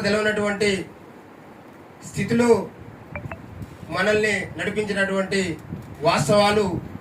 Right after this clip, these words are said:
మరి మనం గుర్తు చేసుకోవాల్సినటువంటి అవసరం ఉంది. కానీ మరి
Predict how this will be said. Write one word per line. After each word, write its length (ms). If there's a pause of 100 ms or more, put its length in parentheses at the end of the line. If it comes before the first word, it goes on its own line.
(220)
మరి 180
మనం 220
గుర్తు 200
చేసుకోవాల్సినటువంటి 680
అవసరం 300
ఉంది. 140 (2250)
కానీ 220
మరి 140